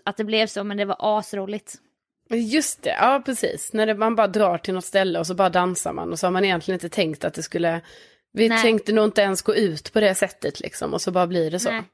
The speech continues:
Speaker 1: Exakt, för för mig är det ju... Om det pågår för länge, då kommer jag ju få den här dippen och då är det mycket möjligt att jag drar hem innan det hinner eskalera igen.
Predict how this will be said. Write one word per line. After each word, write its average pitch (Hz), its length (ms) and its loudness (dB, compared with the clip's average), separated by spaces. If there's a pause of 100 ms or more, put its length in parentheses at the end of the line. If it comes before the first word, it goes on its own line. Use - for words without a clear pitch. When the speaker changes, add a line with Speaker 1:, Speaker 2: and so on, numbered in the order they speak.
(420)
Speaker 1:
Exakt, 247 360 -4
för 277 100 -4
för 285 160 0
mig 285 280 2
är 277 120 4
det 233 80 0
ju... 226 160 0 (1160)
Om 262 140 2
det 254 120 2
pågår 254 320 2
för 269 140 -2
länge, 247 600 0 (160)
då 247 80 -4
kommer 262 220 0
jag 247 100 4
ju 226 60 2
få 220 240 0
den 214 120 0
här 208 120 2
dippen 233 680 0 (220)
och 233 100 -2
då 240 120 4
är 240 80 4
det 240 80 6
mycket 240 300 0
möjligt 226 220 0
att 196 160 -6
jag 190 180 -2
drar 202 120 0
hem 220 340 2
innan 202 320 0
det 196 60 -2
hinner 190 340 -2
eskalera 196 640 -2
igen. 202 280 0